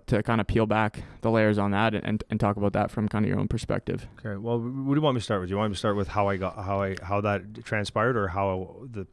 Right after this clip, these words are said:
Speaker 1: Yeah, well,
Speaker 2: preparedness
Speaker 1: yeah,
Speaker 2: helped?
Speaker 1: lay the, lay the background. So how, like,
Speaker 2: Okay.
Speaker 1: maybe how you got in touch with Igor, what he, what
Speaker 2: Okay.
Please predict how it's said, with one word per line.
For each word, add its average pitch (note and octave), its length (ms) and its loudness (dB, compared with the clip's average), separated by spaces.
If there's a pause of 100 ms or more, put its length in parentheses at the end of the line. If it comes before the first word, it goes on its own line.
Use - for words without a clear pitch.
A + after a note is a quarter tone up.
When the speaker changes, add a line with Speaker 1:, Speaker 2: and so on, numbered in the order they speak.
Speaker 1:
Yeah, F#3 160 8
well, C#3+ 200 10
Speaker 2:
preparedness E3+ 220 2
Speaker 1:
yeah, E3+ 120 10
Speaker 2:
helped? C3+ 100 6
Speaker 1:
lay D#3 100 8
the, E3+ 120 6
lay D3 160 6
the E3 100 6
background. A#2+ 460 4
So B2+ 120 4
how, C3 420 8
like, B2+ 200 2
Speaker 2:
Okay. - 60 2
Speaker 1:
maybe C3 160 6
how B2+ 80 8
you C3 100 6
got B2 100 6
in B2+ 60 -2
touch B2 180 4
with B2 140 -2
Igor, A#2+ 320 6
what A#2 100 6
he, A2+ 160 6
what A#2 180 4
Speaker 2:
Okay. A2 200 4